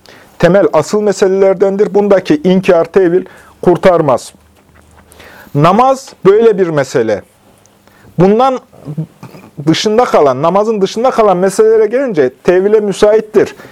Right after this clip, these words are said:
İşte ikrah olabilir veya başka mazeretlerin söz konusu olabileceği şeylerdir. Ama namazı yasaklamak böyle bir şey değil.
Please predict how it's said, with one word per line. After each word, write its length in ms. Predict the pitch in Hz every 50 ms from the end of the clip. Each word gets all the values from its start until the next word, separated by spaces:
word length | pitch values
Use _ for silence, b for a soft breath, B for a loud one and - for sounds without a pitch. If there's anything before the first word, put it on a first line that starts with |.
| B B B B B B B B B -
İşte 460 | - 165 - - - 185 185 190 175 - -
ikrah 580 | 190 185 - - 214 214 214 202 175 - - -
olabilir 560 | 196 202 220 214 214 214 226 220 196 156 160
veya 300 | 175 196 202 190 180 185
başka 280 | 175 180 - - 233 226
mazeretlerin 600 | 220 208 202 190 190 208 202 196 202 214 214 220
söz 260 | - - 202 190 -
konusu 280 | - 208 202 190 202 208
olabileceği 560 | 202 180 180 185 185 202 196 190 233 220 208
şeylerdir. 540 | - - 190 160 143 135 120 107 117 101 - -
Ama 340 | - 208 226 190 151 151 165
namazı 380 | 185 208 226 220 196 151 139
yasaklamak 840 | 139 160 190 202 - 226 208 - - 190 185 185 214 220 - - - B B B B B -
böyle 260 | 180 185 185 185 175
bir 40 | 180
şey 260 | - - 180 170 156
değil. 260 | 151 127 110 95 -